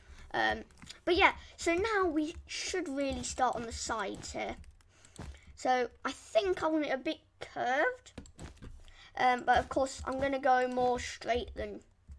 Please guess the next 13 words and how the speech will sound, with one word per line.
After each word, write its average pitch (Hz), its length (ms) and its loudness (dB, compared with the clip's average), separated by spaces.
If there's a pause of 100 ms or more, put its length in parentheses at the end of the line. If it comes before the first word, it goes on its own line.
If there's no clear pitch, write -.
(240)
you 233 60 -10
know, 208 140 -4 (120)
actual - 240 -14
curve - 400 -8 (720)
forwards. 240 520 0 (3000)
Yeah, 440 80 4
it's - 100 -6
fine, - 160 -10
it's - 120 -14
fine, - 160 -14
it's - 100 -18
fine. - 180 -16 (840)
Um, 247 320 6